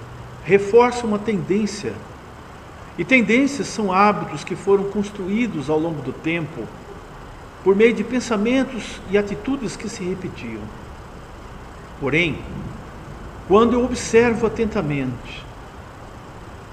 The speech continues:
os fatos e este medo, e vou até o fim, sou capaz de encontrar-lhe as causas,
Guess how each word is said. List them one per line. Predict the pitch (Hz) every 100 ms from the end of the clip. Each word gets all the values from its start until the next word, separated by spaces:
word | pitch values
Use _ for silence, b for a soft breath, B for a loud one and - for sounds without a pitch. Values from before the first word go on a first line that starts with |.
| - - - -
os | 170
fatos | - 233 226 220 220 143 - 202
e | 214
este | 220 - 180
medo, | 147 147 143 - 104 - - - - - - - -
e |
vou | 117 165 240
até | 190 196
o |
fim, | 190 - 165 156 - - - - - - - - - - - - -
sou | 240
capaz | 247 262 - 214 220 226 185
de | 190 220 226 -
encontrar-lhe | 202 190 208 202 170 170 160
as | 160
causas, | - 123 120 117 120 - -